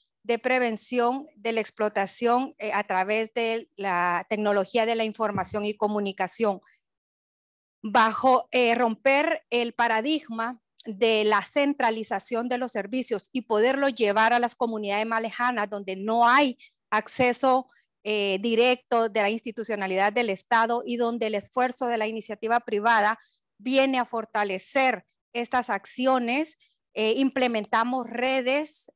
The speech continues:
eh, de coordinación con gobiernos locales, pero también se sumaban a estas mesas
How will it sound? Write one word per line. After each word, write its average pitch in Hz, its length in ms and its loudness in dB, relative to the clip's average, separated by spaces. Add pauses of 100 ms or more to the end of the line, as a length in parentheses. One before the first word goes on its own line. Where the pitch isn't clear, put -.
eh, 208 500 -2
de 220 120 0
coordinación 226 920 0 (380)
con 254 160 2
gobiernos 233 480 0
locales, 262 720 -2
pero 226 240 -4
también 226 300 -4
se 285 120 -4
sumaban 220 580 -2
a 208 120 0
estas 233 380 -2
mesas 262 580 -2